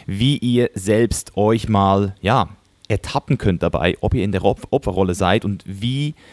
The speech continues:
wie viel besser es sich anfühlt, wenn man das nicht mehr tut und eben die Verantwortung übernimmt. Ähm, genau, ähm, Hintergrund dafür ist, weil ich gerade das Kapitel geschrieben habe zu diesem Thema.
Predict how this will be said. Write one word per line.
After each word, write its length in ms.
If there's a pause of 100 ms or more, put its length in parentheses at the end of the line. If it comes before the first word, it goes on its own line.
(420)
wie 140
viel 180
besser 360
es 100
sich 160
anfühlt, 540
wenn 120
man 320
das 180
nicht 200
mehr 140
tut 260
und 140
eben 120
die 100
Verantwortung 500
übernimmt. 420 (640)
Ähm, 380
genau, 380 (140)
ähm, 360
Hintergrund 480
dafür 240
ist, 180
weil 140
ich 100
gerade 160
das 140
Kapitel 480
geschrieben 420
habe 180 (200)
zu 100
diesem 240
Thema. 380